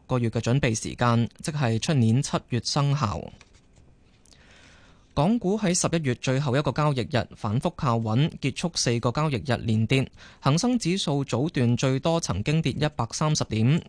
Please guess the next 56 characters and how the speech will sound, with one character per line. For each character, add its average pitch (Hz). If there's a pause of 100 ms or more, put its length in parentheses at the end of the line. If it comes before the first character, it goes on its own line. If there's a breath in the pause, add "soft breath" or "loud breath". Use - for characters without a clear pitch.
低 160
見 127
一 143
萬 117
六 110
千 156
八 120 (120)
百 120
六 113
十 -
三 160
點， 123 (420 loud breath)
曾 139
經 220
創 147
今 180
年 107
新 165
低。 160 (340 loud breath)
收 165
市 135
企 135
穩 131
喺 156
一 156
萬 135
七 175
千 165
點 117
收 156
市， 117 (340 loud breath)
收 240
報 170
一 185
萬 127
七 185
千 185
零 85
四 123
十 123
二 117
點， 117 (140)
升 180
四 123
十 -
九 120
點， 131 (320 loud breath)
升 170
幅 170
百 123
分 113
之 131
零 101
點 120
二 123
九。 113